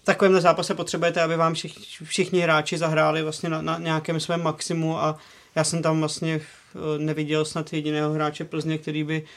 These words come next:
zahrál opravdu nějaký, nějaký svůj top. Eh, pro mě se třeba ukázalo, jak je Plzeň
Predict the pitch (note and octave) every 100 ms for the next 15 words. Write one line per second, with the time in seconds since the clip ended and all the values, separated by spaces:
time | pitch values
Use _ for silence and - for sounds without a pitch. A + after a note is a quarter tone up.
0 | - D#3+ D#3+ D#3 D#3 D3+ E3 D#3 D#3+ E3
1 | D3+ - D#3 D#3 D#3 D#3 - D#3+ E3 D#3
2 | - - - - D#3 D#3 D3+ E3+ D#3+ E3+
3 | E3 E3 D#3+ D#3+ D#3 D#3+ D#3+ D#3+ D#3 D#3+
4 | D#3 E3